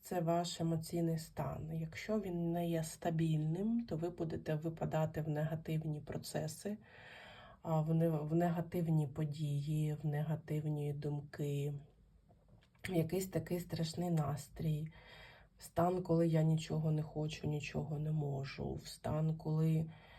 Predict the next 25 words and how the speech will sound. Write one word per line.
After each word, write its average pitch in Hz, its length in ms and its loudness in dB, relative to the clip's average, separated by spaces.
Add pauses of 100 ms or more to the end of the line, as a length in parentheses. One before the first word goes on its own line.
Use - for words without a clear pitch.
(920)
я 156 640 2
не 175 200 2
маю 165 460 2
цілі. 143 580 -2
І 160 80 -2
тут 233 460 0
є 185 260 0
застереження 170 840 2
для 151 260 0
раків. 170 520 -4 (200)
Наскільки 175 600 -2
багато 170 500 2
ви 165 200 0
вкладаєте 165 880 -4
емоцій 165 800 0 (1000)
в-, 165 300 0 (160)
і 220 120 4
бажання 165 840 4
в 156 160 0
отримання 156 600 2
результату, 160 680 0
настільки - 480 -4
швидко 185 440 -2
він 160 280 2
буде, 156 380 0